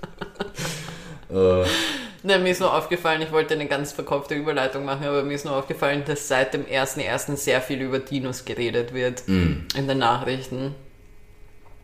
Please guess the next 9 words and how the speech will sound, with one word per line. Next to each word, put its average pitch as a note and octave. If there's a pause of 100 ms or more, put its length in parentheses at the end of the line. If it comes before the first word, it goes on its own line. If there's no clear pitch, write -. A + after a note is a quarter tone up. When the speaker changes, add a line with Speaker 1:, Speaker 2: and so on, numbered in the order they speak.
(120)
Speaker 2:
Ist -
dir D3+
das C#3+
aufgefallen? B2
Speaker 1:
Über F2
Dinos? A2
Speaker 2:
Ja, D#3+
über D3
Dinosaurier. C#3